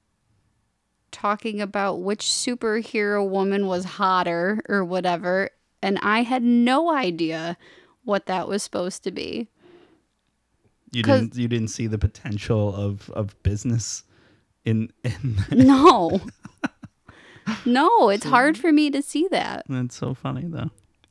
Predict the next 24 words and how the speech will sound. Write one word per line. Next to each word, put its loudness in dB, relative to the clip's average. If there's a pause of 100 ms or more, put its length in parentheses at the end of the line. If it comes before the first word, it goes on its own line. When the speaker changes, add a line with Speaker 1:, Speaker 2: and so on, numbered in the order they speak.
(120)
Speaker 1:
It's 0
hard 4
for -4
me 2
to -2
see -4
that -2
because 0
Speaker 2:
We 2
were 0
ahead 2
of 0
our 2
time. -6 (240)
Speaker 1:
Well, -6
that's -12
good. -10
Good. 4
Speaker 2:
You -4
have -6
to -8
understand, -4
like, -6
podcasts, -6